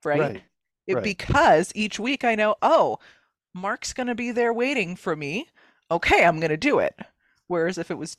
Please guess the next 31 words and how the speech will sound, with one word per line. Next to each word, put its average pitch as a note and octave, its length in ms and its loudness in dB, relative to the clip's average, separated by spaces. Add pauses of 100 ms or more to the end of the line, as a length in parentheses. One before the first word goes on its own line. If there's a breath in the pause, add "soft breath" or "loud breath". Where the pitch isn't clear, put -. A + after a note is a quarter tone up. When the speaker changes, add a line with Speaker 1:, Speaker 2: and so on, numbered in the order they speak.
Speaker 1:
just - 280 0
me F#3 180 -4
by F3 180 2
myself, G3 720 -2
we D4+ 200 -12
would G#3 140 -4
have G3+ 100 -8
gotten G#3 240 -2
a G#3 40 -6
few A3+ 240 -2
episodes F3+ 560 -2
in F#3 80 -4
twenty F3 260 -2
twenty F#3+ 300 -4
and F3 80 -6
that'd F3+ 160 -2
be F3 160 -4
it. - 180 -2
<laughs> - 1300 -2
Right? E3 280 -2 (640 loud breath)
Speaker 2:
Well, G#3 240 4
yeah, E3 240 6
there D#3+ 240 6
is A3+ 180 2
something G3+ 400 0
about D3+ 300 4
being D#3 220 2
accountable C#3+ 600 0
to C3 140 -2
other C3+ 220 -2
people F#3 560 -4